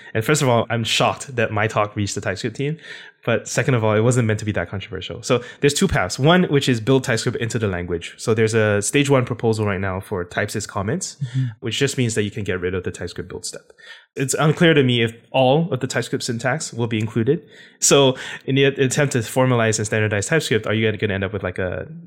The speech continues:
Speaker 1: crappy half subset of TypeScript that now people have to keep in mind? Well, so the other question is, is this the way that people want to write TypeScript? And so if your goal is to strip out the build step, maybe ne-, don't even write TypeScript.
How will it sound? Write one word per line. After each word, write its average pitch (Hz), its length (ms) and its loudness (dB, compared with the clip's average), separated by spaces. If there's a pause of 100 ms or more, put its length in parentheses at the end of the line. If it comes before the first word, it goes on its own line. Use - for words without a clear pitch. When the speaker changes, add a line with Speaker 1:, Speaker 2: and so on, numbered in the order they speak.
(280)
Speaker 1:
crappy 104 400 -2
half - 460 -6 (160)
subset 107 360 -2
of 95 100 -8
TypeScript - 360 -8
that - 280 -8
now 98 260 -2
people 104 280 -8
have 104 120 -6
to - 80 -14
keep 107 160 -8
in 92 80 -6
mind? 92 300 -8 (800)
Well, 147 280 4
so 160 140 4
the 147 140 4
other 170 300 4 (120)
question 120 360 0
is, 104 420 -2 (240)
is 156 220 4
this 165 140 4
the 139 100 2
way 127 140 4
that 120 100 -2
people 117 220 -2
want 107 140 0
to 104 280 -2
write 107 220 -6
TypeScript? 135 500 -6
And 117 180 -6
so 143 120 2
if 123 160 0
your 123 120 0
goal 147 220 4
is 160 140 2
to 123 80 -8
strip - 260 -6
out 107 80 -2
the 113 60 -14
build 156 200 2
step, - 300 -2
maybe 113 320 -2
ne-, 107 220 -6
don't 113 240 -6
even 107 200 -4
write 101 160 -4
TypeScript. - 520 -12